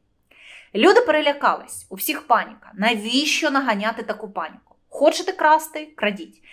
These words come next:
Навіщо добивати людей ще більше? Українці, я хочу звернутися до вас. Не переживайте, ми будемо всі в теплі, ми будемо зі світлом.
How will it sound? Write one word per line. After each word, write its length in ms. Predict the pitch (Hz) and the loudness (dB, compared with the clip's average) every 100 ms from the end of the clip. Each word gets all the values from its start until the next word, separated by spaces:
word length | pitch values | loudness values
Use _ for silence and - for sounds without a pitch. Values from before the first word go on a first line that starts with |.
| - _ | -20 _
Навіщо 460 | 190 220 277 - 311 | 0 2 2 0 -2
добивати 460 | 226 226 226 226 | 0 4 4 2
людей 300 | 220 220 247 | -4 -4 -4
ще 320 | 233 - 269 | -4 -4 -2
більше? 640 | 226 214 277 240 - 208 160 - _ _ _ _ - _ | -4 -2 -2 -2 -4 -4 -4 -8 _ _ _ _ -20 _
Українці, 680 | 196 240 269 214 202 - _ | -2 2 2 0 -6 -12 _
я 100 | - | -4
хочу 260 | 226 285 262 | -2 -2 -6
звернутися 600 | 226 214 226 254 220 - | -8 -6 -4 -4 -6 -12
до 100 | 202 | -12
вас. 300 | - - - _ - | -14 -14 -20 _ -6
Не 220 | 196 262 | 0 0
переживайте, 600 | 247 220 208 180 156 - | 0 -6 -6 -10 -10 -12
ми 120 | 175 | -12
будемо 340 | 202 254 254 233 | -6 -4 -4 -4
всі 360 | - - 226 | -6 -6 -6
в 80 | 214 | -8
теплі, 400 | - 196 180 - | -12 -14 -16 -10
ми 100 | 190 | -6
будемо 320 | 202 226 226 | -6 -6 -6
зі 140 | 208 214 | -8 -10
світлом. 460 | - 185 165 - | -12 -14 -16 -18